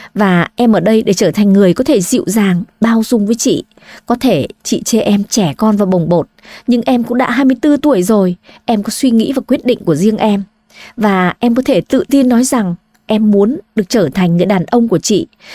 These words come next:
Vậy nên đừng đẩy em ra xa nữa, Vân à. Hãy để em ở bên yêu thương và chăm sóc cho chị được chứ."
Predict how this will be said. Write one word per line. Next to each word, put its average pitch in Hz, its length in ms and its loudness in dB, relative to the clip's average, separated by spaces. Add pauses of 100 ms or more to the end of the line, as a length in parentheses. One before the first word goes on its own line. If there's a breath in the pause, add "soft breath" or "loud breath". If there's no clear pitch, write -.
(160 loud breath)
Vậy 226 120 -2
nên 247 180 0
đừng 233 160 0
đẩy 233 180 2
em 262 220 2
ra 262 100 0
xa 269 240 0
nữa, 269 260 0
Vân 277 220 0
à. 196 240 -4 (220 loud breath)
Hãy - 160 -4
để 240 240 0
em 226 180 2
ở 180 60 2
bên 220 220 0
yêu 262 180 2
thương 262 240 0
và 262 80 0
chăm 247 180 -2
sóc 339 220 -4
cho 302 140 0
chị 302 220 -2
được 233 200 0
chứ." 339 240 2